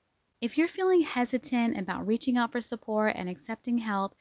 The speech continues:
it's okay to notice and explore why some things feel harder to ask for support than others. This is your reminder that it's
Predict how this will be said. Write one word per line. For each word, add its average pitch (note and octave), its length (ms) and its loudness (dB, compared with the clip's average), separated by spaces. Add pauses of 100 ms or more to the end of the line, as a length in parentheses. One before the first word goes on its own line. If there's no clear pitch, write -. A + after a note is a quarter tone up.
(280)
it's A#3+ 240 -4
okay C4+ 360 0
to A#3 160 -10
notice G3 760 -4
and A3 100 -2
explore G#3+ 1000 0 (300)
why G3 160 -4
some B3+ 320 4
things B3+ 380 2
feel A#3 220 -6
harder A3 360 -6
to - 300 -14
ask G3 340 -6
for F#3 320 -10
support - 640 -10
than F3 240 -14
others. - 680 -12 (1400)
This C#4 160 -2
is F4 120 -4
your F4 100 0
reminder A3+ 500 4
that G3 140 -4
it's G3 160 -8